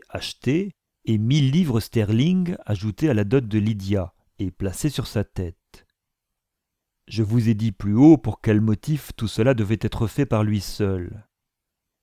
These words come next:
S'il avait, disait-il, fait connaître comme il le devait le caractère de Wickham, celui-ci n'aurait point reçu dans Hertfordshire un accueil si favorable. Ce raisonnement a peut-être quelque justesse,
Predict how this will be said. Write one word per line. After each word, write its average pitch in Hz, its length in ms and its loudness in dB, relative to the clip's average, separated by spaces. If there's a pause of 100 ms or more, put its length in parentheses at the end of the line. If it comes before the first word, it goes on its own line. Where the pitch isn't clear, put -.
(120)
S'il - 260 0
avait, 165 240 4
disait-il, 117 640 2
fait - 180 -4
connaître 127 400 2
comme 117 160 0
il 113 100 4
le 110 120 4
devait 113 360 2
le 101 100 0
caractère 104 540 -2
de 104 100 -2
Wickham, 147 960 -2 (360)
celui-ci 113 560 -2
n'aurait 110 260 2
point 135 220 2
reçu 117 360 -2
dans 110 220 2
Hertfordshire 107 1200 -4 (140)
un 101 140 -2
accueil 95 280 0
si 110 160 -8
favorable. 101 880 -2 (1080)
Ce - 200 -10
raisonnement 110 800 4
a 95 80 0
peut-être - 600 -2
quelque 104 360 0
justesse, 120 840 -2